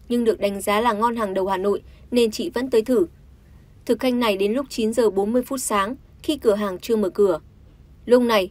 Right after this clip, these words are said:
một số khách khác cũng ngồi chờ đợi. Tuy nhiên, sau một lúc, các khách khác rời đi.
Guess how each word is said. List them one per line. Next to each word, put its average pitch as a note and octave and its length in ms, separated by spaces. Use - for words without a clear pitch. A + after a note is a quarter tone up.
một A3+ 120
số A3+ 160
khách C#4 220
khác C#4+ 260
cũng B3 180
ngồi G3+ 140
chờ F#3 140
đợi. F#3+ 240
Tuy C4 100
nhiên, A#3+ 200
sau A3 160
một F#3+ 120
lúc, C4 200
các C4 140
khách C4 160
khác C4 180
rời F#3+ 160
đi. G3+ 220